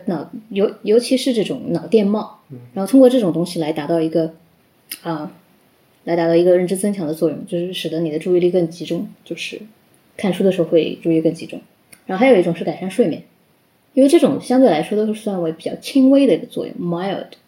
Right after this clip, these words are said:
Speaker 1: 所以很多人会觉得，啊，那这个东西好像是很，很可以实现的，因为我看上去不太危险，因为它只是在我头大-，头脑上面戴了一个像软皮一样的帽子嘛。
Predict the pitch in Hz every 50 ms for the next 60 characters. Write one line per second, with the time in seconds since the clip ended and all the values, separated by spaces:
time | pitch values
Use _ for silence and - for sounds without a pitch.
0 | _ _ _ _ _ _ _ _ _ _ _ _ _ _ _ _ - _ - -
1 | 208 208 180 190 175 185 202 196 190 190 202 202 196 175 180 - 220 226 240 247
2 | 240 262 233 220 220 233 233 - 220 208 196 190 - 208 208 220 208 220 175 185
3 | 208 - - 175 175 175 185 202 220 214 - 175 170 - 196 175 170 175 190 180
4 | 180 - - 208 185 180 180 - 185 165 170 160 - 226 214 180 175 190 220 240
5 | 233 220 147 - - - _ _ _ _ _ _ _ - 202 196 196 202 170 175
6 | 165 185 202 180 165 151 156 - - - 170 170 180 175 175 - - - 190 190
7 | 196 185 156 170 - - 175 170 156 160 - 190 175 160 147 147 160 156 170 151
8 | 180 - - _ _ _ _ _ - - - - 180 170 143 135 - - 170 170
9 | 175 170 165 170 180 190 170 160 - - - -